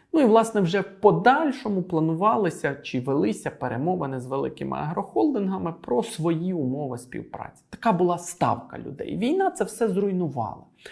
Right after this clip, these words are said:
Що відбулося потім на Сумщині? А ситуація склалась така: що бойові дії зруйнували людям житло або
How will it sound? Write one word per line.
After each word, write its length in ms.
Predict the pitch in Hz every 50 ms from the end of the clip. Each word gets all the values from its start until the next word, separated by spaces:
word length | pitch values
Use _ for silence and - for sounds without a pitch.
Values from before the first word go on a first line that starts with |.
| - - - -
Що 180 | - - 370
відбулося 560 | 339 302 220 202 240 240 240 254 247 - 240 - - - -
потім 480 | - 226 220 180 - - - 123 120
на 240 | 120 120 113 113 - - - _ _ _ _ _ _
Сумщині? 760 | - - - - 151 120 107 - - - - - - - - - - _ _ - - - - -
А 80 | 165
ситуація 560 | 165 - 247 240 - 392 415 403 - - 247
склалась 440 | 226 240 - 226 226 220 214 208 202
така: 380 | 208 - 190 - - - - -
що 220 | - - - 127
бойові 420 | 123 131 180 220 240 247 220 247 226
дії 500 | 180 147 143 147 143 131 127 127 139 139
зруйнували 680 | 135 151 156 165 165 170 175 185 226 240 240 214 180
людям 460 | 156 156 196 202 180 190 180 165 143
житло 680 | 131 127 139 151 151 - - - 131 120 113 113 - -
або 300 | 214 226 214 180 -